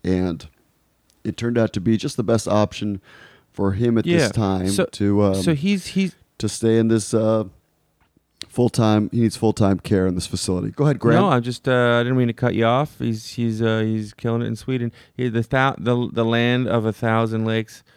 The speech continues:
Speaker 2: Uh, is that, isn't that Minnesota? Is, is it, is, you, you could call Sweden the Minnesota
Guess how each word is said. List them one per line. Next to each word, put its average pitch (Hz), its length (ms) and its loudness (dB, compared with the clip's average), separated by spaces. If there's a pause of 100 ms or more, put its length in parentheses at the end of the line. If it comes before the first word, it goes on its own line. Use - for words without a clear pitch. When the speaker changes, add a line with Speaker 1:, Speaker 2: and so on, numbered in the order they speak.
(200)
Speaker 2:
Uh, 107 500 2
is 120 140 -2
that, 156 180 0
isn't 165 140 0
that 190 140 0
Minnesota? 165 720 0
Is, 131 200 -6
is 135 140 0
it, 143 140 -2
is, 131 160 0
you, 160 180 -2
you 143 180 -4
could 151 140 -2
call 147 380 2 (280)
Sweden 147 580 0
the 135 100 2
Minnesota 135 920 0